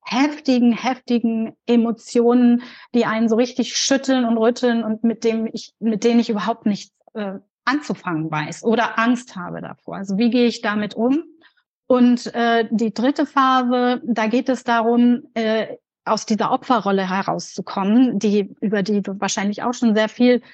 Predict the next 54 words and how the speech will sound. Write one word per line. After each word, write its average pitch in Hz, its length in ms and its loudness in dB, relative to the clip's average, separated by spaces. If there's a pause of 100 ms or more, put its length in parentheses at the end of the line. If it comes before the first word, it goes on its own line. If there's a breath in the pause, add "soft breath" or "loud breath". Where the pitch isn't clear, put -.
(280 loud breath)
äh, 220 100 0
gesprochen 247 560 2
hast, 233 220 -2
auch 208 200 -6
in 220 100 -6
anderen 233 320 -2
Podcasts, 233 580 -4
weil 233 140 2
man 233 160 2
fühlt 277 380 4
sich 247 180 -4
ja 226 160 -2
sehr 220 360 0
betrogen, 240 760 0
belogen, 233 920 0 (140)
je 226 220 2
nach 196 320 -6 (280)
Fall 214 240 2
natürlich, 277 680 2 (300 loud breath)
aber 226 240 0
ich 226 140 -8
fühle 269 180 4
mich 247 220 0
als 226 160 -6
das 220 220 -8
arme 220 280 -2
Opfer 247 440 -2
und 226 180 -2
aus - 300 -8
dieser 262 400 2
Haltung 233 520 -2 (240 loud breath)
heraus, 214 580 -2
dieser 226 240 0
Position 208 500 -4
heraus 190 260 -8
kann 202 180 -8
ich - 80 -12
mich - 160 -10
gar 185 180 0
nicht 185 200 -4
nach 160 160 -10
vorne 165 280 -4
bewegen. 151 640 -8
Also 190 240 -2
die 214 120 -2
Frage 220 320 0
ist, 202 200 -4
wie 240 140 0
komme 220 260 -2
ich - 180 -8
wieder 208 240 -2
in 196 80 -8
meine 160 220 -8
Kraft? - 480 -2